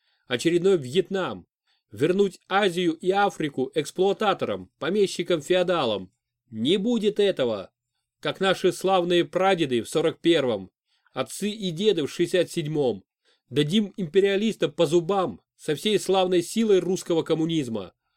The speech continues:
Подвиг наш будут помнить в веках, и наши славные потомки, которые еще родятся на освобожденной от капитала земле, поставят нам памятник. И да здравствует наша партия,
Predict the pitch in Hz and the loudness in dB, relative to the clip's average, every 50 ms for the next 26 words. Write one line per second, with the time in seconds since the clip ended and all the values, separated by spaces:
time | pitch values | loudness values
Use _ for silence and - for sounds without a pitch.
0 | _ _ _ _ _ - 175 208 220 208 175 180 196 175 - 165 170 160 143 110 | _ _ _ _ _ 0 4 4 4 4 4 2 0 0 0 -2 -2 -2 -2 -4
1 | - - 104 113 113 160 202 190 165 143 - 190 196 190 190 175 - 135 127 131 | -6 -8 -10 -4 0 0 0 0 0 -2 2 2 2 2 2 -2 -4 -6 -2 -2
2 | 180 180 - 202 185 135 104 - _ _ _ _ _ _ _ _ - 123 135 165 | -2 0 0 -2 -2 -2 -4 -8 _ _ _ _ _ _ _ _ -4 -2 0 0
3 | 170 165 - 185 165 - 190 202 185 175 175 165 156 156 175 160 151 214 220 214 | 0 0 -2 -4 -2 0 0 2 2 2 2 0 -2 -2 -2 0 2 2 2 2
4 | 196 175 - 196 185 160 - _ _ _ _ _ - - 156 151 190 185 180 175 | 0 -2 0 0 0 -2 -2 _ _ _ _ _ -4 -2 2 2 4 4 4 2
5 | 165 170 165 - 190 180 170 165 151 170 170 156 - 156 139 131 - 151 151 143 | 2 -2 0 2 2 2 2 2 2 2 0 0 0 -2 -4 -2 -2 -2 -2 0
6 | 151 147 135 156 160 143 135 135 - 147 - - 156 - 151 139 156 143 139 131 | 0 0 0 0 0 0 0 -2 -2 -4 -4 -4 -4 -4 -4 -2 0 2 2 0
7 | 120 113 135 143 151 175 190 196 180 - _ _ _ - 139 131 - 170 160 160 | 0 0 -2 0 0 0 0 0 -2 -6 _ _ _ -4 -4 0 2 2 2 2
8 | 156 - - 147 143 135 - 151 139 135 127 113 - - 101 92 - _ _ _ | 2 0 0 -4 -4 -2 -2 -2 0 0 -2 -4 -6 -6 -8 -8 -10 _ _ _
9 | _ _ _ _ _ _ - - 127 127 156 151 131 123 165 202 226 214 - - | _ _ _ _ _ _ -8 -6 -2 0 0 0 0 0 0 0 0 -2 -2 -2
10 | 202 190 - - 175 190 175 - 185 180 - 180 175 165 - - - 117 107 98 | -2 -2 -2 0 -2 -2 0 0 0 0 2 2 2 2 0 -2 -6 -6 -6 -6
11 | 90 | -8